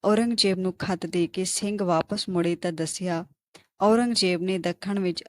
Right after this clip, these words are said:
ਅਸਾਂ ਨਾਲ ਗੱਲ ਕ-, ਗੱਲਬਾਤ ਕਰਨ ਲਈ ਬੁਲਾਇਆ ਹੈ। ਉਸ ਸਮੇਂ ਔਰੰਗਜ਼ੇਬ ਬਿਮਾਰ ਸੀ ਔਰ ਆਪਣੇ ਪੁੱਤਰਾਂ ਤੋਂ ਬੜਾ ਪੀੜਤ ਸੀ।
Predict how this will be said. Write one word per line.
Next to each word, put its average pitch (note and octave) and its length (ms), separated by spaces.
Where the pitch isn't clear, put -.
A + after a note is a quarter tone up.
ਅਸਾਂ F#3 240
ਨਾਲ E3+ 200
ਗੱਲ E3+ 300
ਕ-, E3 200
ਗੱਲਬਾਤ F3+ 720
ਕਰਨ G#3+ 260
ਲਈ A3 120
ਬੁਲਾਇਆ E3+ 460
ਹੈ। F3 180
ਉਸ A#3+ 280
ਸਮੇਂ G#3 400
ਔਰੰਗਜ਼ੇਬ F3+ 460
ਬਿਮਾਰ F3 440
ਸੀ - 240
ਔਰ F#3+ 80
ਆਪਣੇ F3+ 260
ਪੁੱਤਰਾਂ F3+ 460
ਤੋਂ F3+ 160
ਬੜਾ E3+ 240
ਪੀੜਤ E3 440
ਸੀ। E3+ 260